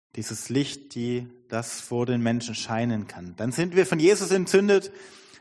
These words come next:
wie Paulus und die anderen, und können dieses Licht zu anderen bringen.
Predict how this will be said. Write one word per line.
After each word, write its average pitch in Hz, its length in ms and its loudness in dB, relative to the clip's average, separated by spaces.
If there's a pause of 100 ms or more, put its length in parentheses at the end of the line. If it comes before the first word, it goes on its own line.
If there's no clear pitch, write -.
(160)
wie 135 160 0
Paulus 151 560 2
und 147 120 -4
die 135 140 -2
anderen, 127 640 -2 (1300)
und 110 140 -8
können 117 260 0
dieses 117 320 -6
Licht - 440 -6 (520)
zu - 180 -8
anderen 113 560 -2 (300)
bringen. 92 480 -4